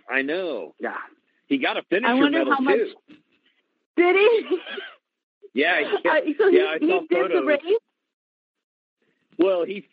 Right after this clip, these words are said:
Speaker 1: I, um, I think he came down that hill where, uh, where Mon-, monkey bars were.
Speaker 3: Right.
Speaker 1: And just, you know, people were running, and he was just running next to him, and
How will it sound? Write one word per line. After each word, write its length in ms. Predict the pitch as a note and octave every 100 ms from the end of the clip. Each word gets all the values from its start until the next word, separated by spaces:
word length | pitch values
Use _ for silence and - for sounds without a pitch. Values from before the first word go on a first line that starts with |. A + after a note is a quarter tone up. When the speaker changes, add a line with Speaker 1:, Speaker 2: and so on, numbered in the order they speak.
| -
Speaker 1:
I, 120 | D#3 E3
um, 220 | D#3+ D#3
I 120 | D3+
think 240 | E3+ G#3+
he 120 | - G#3
came 380 | A3 G3+ D3+ - -
down 300 | D3+ F3 F3
that 220 | E3+ D3
hill 380 | - D#3 E3+ F#3 - _
where, 460 | - C3+ C3+ C3 B2
uh, 320 | B2 A#2 G#2+ G#2 _ _ _ _ _ -
where 160 | B2+
Mon-, 240 | A#2+ B2+ E3+
monkey 280 | C#3 E3 D3+
bars 300 | B2+ A#2+ G#2 G#2
were. 320 | G2 D#2 C#2+ _ _ _ _ _ _ _ _ _ _ _
Speaker 3:
Right. 280 | A3 A3+ F3 - _
Speaker 1:
And 640 | C#3 C#3+ C3+ B2+ A#2+ A2 - _ _ A#2+
just, 380 | - D3 D#3 - - - _ _ _ _ _ _ _ - _ _ _
you 140 | C#3
know, 100 | C#3
people 340 | B2+ D#3+ D3 D3+
were 160 | D3
running, 440 | C#3+ C#3 D#3 E3 F3
and 180 | D3 A2+
he 180 | C3+ D3+
was 160 | D3+ -
just 220 | D3+ C#3+
running 320 | B2+ C#3 D3
next 220 | C3+ E3+ - -
to 240 | B2+ C#3
him, 140 | D#3+
and 320 | C#3 A#2 A#2